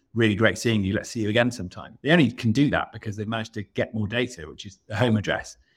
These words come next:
Really useful. You know, you don't have to, you, you, you do nothing with it. We're doing checks on that home address to make sure it's genuine, but really, they've taken that and thought, "Well, great, I can,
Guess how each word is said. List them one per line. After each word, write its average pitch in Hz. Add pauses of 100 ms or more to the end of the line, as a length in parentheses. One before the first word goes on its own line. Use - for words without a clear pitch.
(180)
Really 254
useful. 240
You -
know, -
you 139
don't 165
have 151
to, -
you, 107
you, 107
you 110
do 131
nothing 151
with 78
it. -
We're 123
doing 110
checks 180
on 101
that 85
home 95
address -
to 107
make 104
sure 92
it's -
genuine, 110
but 98 (640)
really, 127
they've 147
taken 127
that 95
and -
thought, 95
"Well, 110
great, -
I 110
can, 110